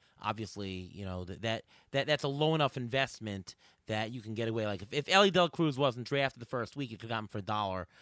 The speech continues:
y-, you know, in another league. In N F B C, a little bit different. You would have had to, to pay for him, so it makes a difference. But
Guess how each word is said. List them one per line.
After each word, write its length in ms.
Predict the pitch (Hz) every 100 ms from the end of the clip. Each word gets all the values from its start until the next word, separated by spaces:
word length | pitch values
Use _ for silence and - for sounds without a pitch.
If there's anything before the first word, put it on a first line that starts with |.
| - 95
y-, 100 | 104
you 100 | 104
know, 100 | 98
in 140 | 104
another 220 | 104 101
league. 240 | 95 98 90
In 100 | 131
N 100 | 165
F 140 | -
B 100 | 113
C, 240 | - 240
a 40 | 165
little 120 | 160
bit 140 | 139
different. 260 | - 208 123
You 80 | 113
would 80 | 117
have 60 |
had 260 | 113 117 113
to, 140 | 107 101 _ - -
to 80 | 113
pay 220 | 151 175
for 140 | -
him, 140 | 120 110
so 180 | 110 104
it 80 |
makes 180 | 117 139
a 60 | 117
difference. 300 | 165 139 127
But 140 | 196